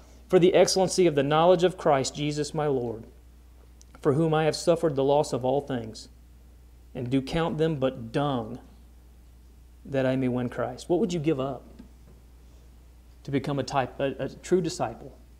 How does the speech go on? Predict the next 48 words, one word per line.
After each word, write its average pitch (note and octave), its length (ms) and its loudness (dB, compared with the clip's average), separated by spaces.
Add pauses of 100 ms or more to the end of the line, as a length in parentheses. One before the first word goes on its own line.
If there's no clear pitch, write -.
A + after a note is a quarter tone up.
(840)
Would C#3 100 -8
you C3+ 60 -6
give D3+ 140 2
up D#3+ 140 0
your D#3+ 80 -2
jobs? C3+ 460 -4
Would C3+ 120 -8
you C3+ 60 -8
give D3 160 0
up D#3 120 0
money? B2+ 340 -6
Would C3+ 160 -6
you C3 60 -10
give D3 140 -2
up D#3+ 140 -4
your B2 100 -4
house? B2 520 -12 (1800)
Take D3+ 160 2
it D#3 60 2
on C#3+ 100 0
a - 20 0
more C#3+ 160 2
personal D3+ 400 -2
level, B2+ 300 -2
as A#2+ 100 -4
Jesus C3 400 -4
said, B2 220 -6
"Would A#2 160 -8
you B2 60 -8
give C3+ 200 -4
up C#3 140 -2
a A#2 60 -10
marriage? C3+ 640 -8 (280)
Would C3 80 -12
you B2 60 -8
give C#3 180 -4
up C3+ 140 -2
children?" D3+ 540 -8 (1700)
What D3+ 120 -2
would E3+ 120 -2
you D3 60 -8
give C#3+ 200 -6
up? D#3+ 240 -10 (2000)
A - 40 -12
lot C#3+ 180 2
of D3+ 80 -8
people E3 320 0
would B2 240 -4